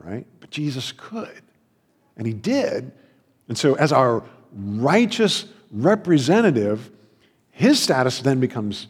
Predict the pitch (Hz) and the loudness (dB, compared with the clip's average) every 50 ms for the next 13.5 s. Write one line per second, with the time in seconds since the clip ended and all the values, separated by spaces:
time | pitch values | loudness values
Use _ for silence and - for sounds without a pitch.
0 | _ - - 214 254 247 - - - - - - - - - - 214 285 - - | _ -10 -8 -6 -6 -6 -8 -8 -10 -12 -14 -14 -16 -8 -2 4 4 4 4 4
1 | - 147 113 - - - 180 220 214 202 175 139 104 - 127 110 110 113 113 131 | 0 -4 -4 -4 -2 2 4 4 6 6 4 2 2 -2 -2 -2 -2 -2 -4 -4
2 | 165 196 175 123 - - - _ _ _ _ - 214 240 247 269 294 285 269 226 | -4 -4 -4 -6 -8 -12 -18 _ _ _ _ -10 -6 -4 0 2 2 2 2 2
3 | 202 - - - - - - - - _ - - - - - - - - _ _ | -2 -4 -10 -20 -20 -20 -20 -20 -20 _ -18 -18 -16 -16 -16 -18 -20 -20 _ _
4 | _ _ _ _ _ _ _ _ _ _ _ _ _ _ _ _ _ _ _ _ | _ _ _ _ _ _ _ _ _ _ _ _ _ _ _ _ _ _ _ _
5 | - 117 139 151 - 160 156 151 - 135 131 135 143 139 131 120 117 107 110 107 | -4 -2 0 0 2 0 0 2 2 2 2 2 2 2 2 2 2 0 0 -2
6 | 113 113 107 113 101 - - 107 101 - 82 80 90 92 92 - - - _ _ | -2 -4 -4 -6 -10 -8 -6 -6 -6 -8 -8 -12 -10 -10 -10 -12 -14 -20 _ _
7 | _ _ _ _ _ _ _ _ _ _ _ _ _ _ _ _ _ - 139 143 | _ _ _ _ _ _ _ _ _ _ _ _ _ _ _ _ _ 0 0 2
8 | 131 139 147 185 202 190 180 165 165 165 165 156 147 135 127 135 160 160 135 160 | 4 4 4 4 4 4 4 4 4 4 2 2 2 2 2 4 2 2 4 2
9 | 139 - - - 170 156 - 139 131 147 160 175 170 - 143 123 113 127 113 113 | 0 0 0 0 0 0 2 2 2 4 4 2 0 -2 -4 -2 -2 -2 -2 -2
10 | 139 135 131 117 113 117 131 127 120 - - 147 123 120 127 127 127 120 110 110 | -2 0 0 0 2 2 2 0 0 -2 -2 0 0 2 0 0 -2 -4 -6 -4
11 | 113 113 110 - - 123 110 - 110 117 113 110 113 113 107 107 - 147 131 120 | -2 -4 -2 0 0 0 0 0 -2 -2 -2 -2 -4 -4 -6 -6 -4 -2 0 0
12 | 113 107 113 135 135 - 120 110 123 117 113 110 110 123 131 131 123 117 107 117 | 0 0 0 -2 -2 -4 -4 -2 -2 0 0 0 -2 -2 0 0 0 2 2 2
13 | 113 107 113 139 143 123 104 98 101 | 0 0 -2 -2 -4 -4 -4 -4 -4